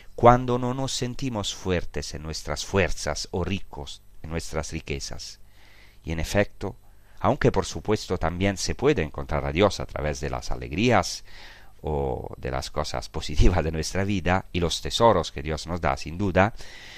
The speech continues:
pero a menudo muchos de nosotros hemos encontrado al Señor, sobre todo cuando nos hemos visto pobres, cuando nos hemos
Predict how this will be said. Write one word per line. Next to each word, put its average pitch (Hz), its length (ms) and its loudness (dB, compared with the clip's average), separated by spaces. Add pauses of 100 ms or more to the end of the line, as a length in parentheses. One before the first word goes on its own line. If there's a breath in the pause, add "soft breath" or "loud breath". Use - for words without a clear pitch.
(240 loud breath)
pero 156 340 10
a 120 160 2
menudo 135 500 0
muchos 120 360 -4
de 101 80 -2
nosotros 110 580 0
hemos 92 340 -2
encontrado 92 580 0
al 87 100 0
Señor, 113 420 -2
sobre 120 320 4
todo 160 380 6
cuando 143 420 6
nos 117 160 0
hemos 117 260 0
visto 107 460 -2 (140)
pobres, 87 760 8 (600 loud breath)
cuando 104 300 8
nos 104 180 2
hemos 113 400 2